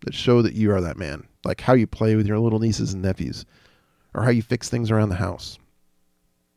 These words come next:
or how you just do things in your life that would show that you're a great dad.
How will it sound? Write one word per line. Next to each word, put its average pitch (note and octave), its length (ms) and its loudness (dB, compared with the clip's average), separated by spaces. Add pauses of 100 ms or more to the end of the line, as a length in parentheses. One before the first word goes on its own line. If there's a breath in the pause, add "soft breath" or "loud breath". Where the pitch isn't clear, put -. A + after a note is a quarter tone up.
(240)
or F#2+ 460 2 (260 soft breath)
how A2 920 4
you C#3+ 180 0
just C3+ 260 2
do D3 140 6
things A#2+ 320 2
in B2 160 -2
your A#2 140 2
life G#2+ 640 0 (260)
that G#2+ 280 2 (180)
would A#2 160 0
show A2+ 180 4
that G#2 120 0
you're G2+ 160 2
a F#2 40 0
great G2 220 -2
dad. F#2 300 -2